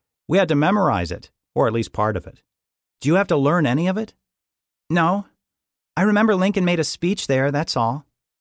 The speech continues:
You didn't learn about the battle? The teacher doesn't like to talk about war. He thinks it's immoral.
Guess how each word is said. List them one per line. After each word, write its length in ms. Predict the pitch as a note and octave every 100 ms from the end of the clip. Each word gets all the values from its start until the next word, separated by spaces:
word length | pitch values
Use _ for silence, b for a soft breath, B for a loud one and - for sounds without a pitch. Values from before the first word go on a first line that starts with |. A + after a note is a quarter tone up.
| _ _ _ _ _ _
You 100 | E3
didn't 160 | F#3+ E3+
learn 220 | C#3 D#3
about 220 | C3+ C#3
the 80 | A2
battle? 500 | G2+ G2 A#2+ F#3 F#3 _ _ _ _ _ _ _ _ _
The 60 | F#3+
teacher 280 | B3 B3+ C#4
doesn't 200 | B3+ G#3+
like 140 | F#3
to 40 | F#3+
talk 300 | F3+ E3+ F3
about 240 | D#3+ C#3
war. 380 | C3 C3 A#2 A#2+
He 140 | - F#3
thinks 200 | G#3+ G#3
it's 140 | F#3+
immoral. 640 | E3 D#3 D3 D3 G#2+ G#2